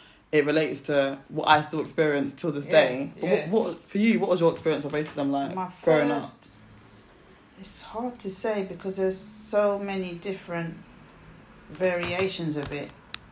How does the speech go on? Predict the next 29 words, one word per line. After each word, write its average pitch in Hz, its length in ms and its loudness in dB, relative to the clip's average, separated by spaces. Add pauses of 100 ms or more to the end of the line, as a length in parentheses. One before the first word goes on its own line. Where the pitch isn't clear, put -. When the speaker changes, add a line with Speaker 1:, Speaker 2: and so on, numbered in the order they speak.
(120)
Speaker 3:
Some 180 300 -2
of 170 140 -6
it 156 140 -8
was 156 260 -8
kind 160 380 -6
of 147 180 -8
like, 147 360 -6 (1040)
um, 147 320 -2
Speaker 2:
If 147 40 -2
you're 185 160 2
Speaker 3:
in-, 180 160 2
Speaker 2:
born 170 140 2 (100)
Speaker 3:
inadvertent. 185 880 6 (240)
You 165 120 -2
don't, 170 240 4
you, 190 80 2
you 170 300 -6
didn't 175 280 0
realise 170 440 6
it - 80 -4
was 156 160 -4
happening. 180 380 0
And 151 80 2
I 185 120 2
think 190 220 -6
my 175 240 4
first 160 360 -2
experience 147 680 -4
of 143 160 -2